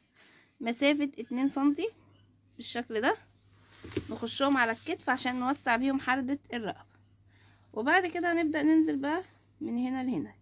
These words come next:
كده. تمام، طيب وبعدين هنبدأ نوصل بالشكل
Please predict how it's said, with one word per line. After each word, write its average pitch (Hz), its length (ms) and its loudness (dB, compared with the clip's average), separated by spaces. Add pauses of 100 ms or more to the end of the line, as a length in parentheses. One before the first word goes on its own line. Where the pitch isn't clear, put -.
كده. - 220 -10
تمام، 247 280 -2 (1300)
طيب 165 180 -10 (160)
وبعدين 233 380 -4
هنبدأ 233 340 -4
نوصل 233 520 -4 (1600)
بالشكل - 460 -8